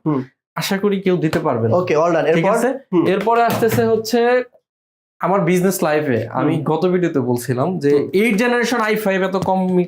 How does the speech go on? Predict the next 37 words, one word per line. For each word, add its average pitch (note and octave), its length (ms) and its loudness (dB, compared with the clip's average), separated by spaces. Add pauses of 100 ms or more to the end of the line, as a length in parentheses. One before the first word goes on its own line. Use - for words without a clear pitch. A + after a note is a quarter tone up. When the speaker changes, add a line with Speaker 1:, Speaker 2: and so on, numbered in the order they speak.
Speaker 2:
দামে D3 360 -2
আমি C3+ 180 2
বিক্রি C#3+ 240 -2
করি F3+ 220 0
নাই। A2 200 -2 (120)
Speaker 1:
তাই? D#3 300 0 (140)
Speaker 2:
ল্যাপটপে E3 200 2
Speaker 1:
এইট G#3 180 2
জেনারেশন G3 340 2
আই F3 160 2
ফাইভ? E3+ 240 0
Speaker 2:
হ্যাঁ, B2 260 -2
ডাবল E3 380 0
থ্রি G3 240 0
ডাবল D3 320 2
জিরো, B2+ 160 0
Core F3 200 0
Speaker 1:
ডাবল G3 120 2
থ্রি E3+ 100 0
ডাবল F#3 200 2
জিরো। D#3+ 120 2
Speaker 2:
আই D#3 60 0
ফাইভ-এর F3+ 300 2
এইট - 80 0
জেনারেশন। F#3+ 380 0
Speaker 1:
এর F3 60 2
ফ্রন্ট F#3+ 260 2
লুকটা G#3+ 160 2
দেখি F#3 200 2
ভাই। A3+ 260 0
Speaker 2:
এই D3+ 140 -2
যে C3+ 80 0
একদম। A#2+ 320 -2
Speaker 1:
আহ, C#3 140 2
লুকটা D3+ 260 -2
তো E3 60 -2
সুন্দর। C#3 280 -6